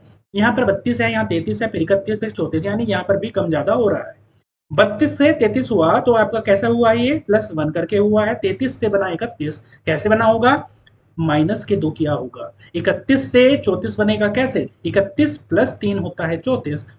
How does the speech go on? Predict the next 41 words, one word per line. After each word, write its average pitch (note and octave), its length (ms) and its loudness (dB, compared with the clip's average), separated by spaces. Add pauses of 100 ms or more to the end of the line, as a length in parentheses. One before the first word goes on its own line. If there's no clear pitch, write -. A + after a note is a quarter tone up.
और G3+ 220 -4
आगे E3 260 0
जो A3+ 100 -2
next - 560 -2
आएगी D3+ 300 -2
संख्या E3+ 380 -4
आपकी, C3 240 -6
वो F#3 100 0
कैसे G3 240 0
आएगी, G3+ 240 2
माइनस F3 440 -2
की A3+ 100 -12
संख्या A3 300 -2
आएगी G#3+ 220 0
एक G#3+ 160 -8
तो, A#3+ 100 2
और G#3+ 140 0
माइनस F3+ 240 -2
कितना G3+ 240 -8
होगा, G3 260 -2
चार। F3 340 -4 (280)
चौंतीस G3 300 -2
में G3+ 100 0
से G3+ 100 -2
चार F#3+ 240 0
घटाओगे F#3+ 380 -2
तो G3+ 80 -2
कितना G3 260 -8
मिलेगा, F#3 360 -4
तीस। - 380 -6 (200)
आपका E3 280 -2
answer F3 280 -2
कितना G3+ 260 -4
हो G3+ 60 2
जाएगा, G3 340 4
अठारह G#3 600 -2
बटे D#3 260 -6
तीस, F#3 340 -6
eighteen E3+ 420 -6
by C3+ 140 -6
thirty, - 400 -4